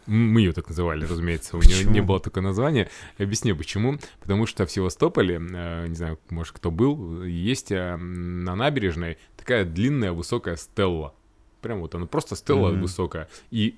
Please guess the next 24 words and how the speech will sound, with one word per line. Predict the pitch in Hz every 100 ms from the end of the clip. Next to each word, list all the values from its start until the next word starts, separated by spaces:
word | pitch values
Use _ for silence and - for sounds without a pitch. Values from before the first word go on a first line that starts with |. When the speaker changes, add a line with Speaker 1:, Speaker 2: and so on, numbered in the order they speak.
| _
Speaker 1:
этот | 113 101 92 90 85
бар | 85 147
находился | 120 - 101 120 87 87
ровно | 90 127 101
под | 80 90 85
ней. | 92 82 - _
Ориентир, | 120 120 123 165 170 131 - -
как | - 110 -
найти, | 101 101 123
был | 110 120
прост. | 101 95 92 - -
Идёшь | 95 135 143
на | 95
этот, | 98 92 - - - -
э, | 104 95
простите, | - 107 - 98
фаллос, | 101 - 147 147 104 -
<laughs> | 117 113 - 208 196 -
и | 123 135
мимо | 123 143 139
не | 107
проскочишь. | 92 101 - 110 90 90
Заведение | 101 139 180 131
было, | 117 107